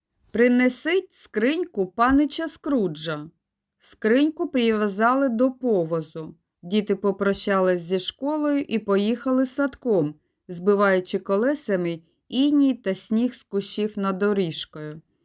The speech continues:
Дівчинка була таким тендітним створінням і могла зів'янути од найменшого подиху вітру, зауважив дух, але серце в неї було добре.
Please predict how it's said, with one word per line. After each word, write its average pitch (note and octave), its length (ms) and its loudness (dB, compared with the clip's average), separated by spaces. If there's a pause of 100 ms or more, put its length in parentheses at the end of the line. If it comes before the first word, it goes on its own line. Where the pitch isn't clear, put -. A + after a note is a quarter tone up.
(560)
Дівчинка A3+ 600 0
була G3 360 2
таким G#3+ 500 -2
тендітним A#3+ 720 0
створінням G#3+ 840 0 (300)
і A#3+ 120 0
могла E4 520 2 (420)
зів'янути G#3+ 1120 2 (280)
од G#3 220 0
найменшого C#4+ 840 2
подиху C#4 600 -2
вітру, E3+ 680 -4
зауважив F#3 760 0
дух, E3+ 480 -4 (280)
але G3 260 2
серце D4 540 -2
в D4+ 60 0
неї D#4+ 320 2
було A3 380 2
добре. E3+ 640 0